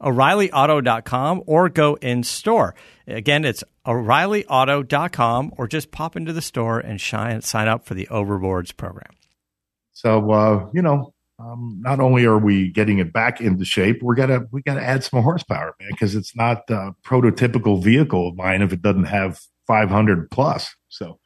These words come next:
Speaker 1: Right. And, but, and that's, you're gonna keep that on the ranch. That's still gonna be the workhorse. Now that it's got the,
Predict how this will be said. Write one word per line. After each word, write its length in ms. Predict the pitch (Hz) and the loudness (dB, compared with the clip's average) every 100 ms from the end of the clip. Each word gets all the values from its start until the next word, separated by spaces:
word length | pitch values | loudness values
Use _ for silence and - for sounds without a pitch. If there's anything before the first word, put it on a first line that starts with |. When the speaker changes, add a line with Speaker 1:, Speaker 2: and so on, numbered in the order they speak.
| - | -4
Speaker 1:
Right. 340 | 143 117 95 - | 0 0 -2 -2
And, 260 | 180 202 | 0 0
but, 140 | 160 202 - - | -2 -4 -8 -4
and 160 | 202 208 | 0 2
that's, 280 | 214 - - - 190 147 - _ - | 2 -2 -8 -16 -20 -20 -20 _ -2
you're 160 | 202 | 0
gonna 160 | 208 196 | 2 0
keep 280 | - 196 175 | 0 -2 0
that 140 | 147 | 0
on 180 | 135 123 | 0 0
the 80 | 120 | -2
ranch. 360 | 113 95 90 | -2 -2 -4
That's 180 | - 123 | -4 -4
still 200 | - 151 | -4 -4
gonna 180 | 131 120 | -2 -2
be 140 | 113 | -2
the 100 | 107 | -2
workhorse. 560 | 101 107 101 110 101 - | -2 -2 -4 -8 -14 -4
Now 220 | 156 165 | 0 0
that 100 | 147 | 0
it's 140 | 123 - | -4 -2
got 240 | 120 104 | -2 -2
the, 240 | 110 95 | -6 -8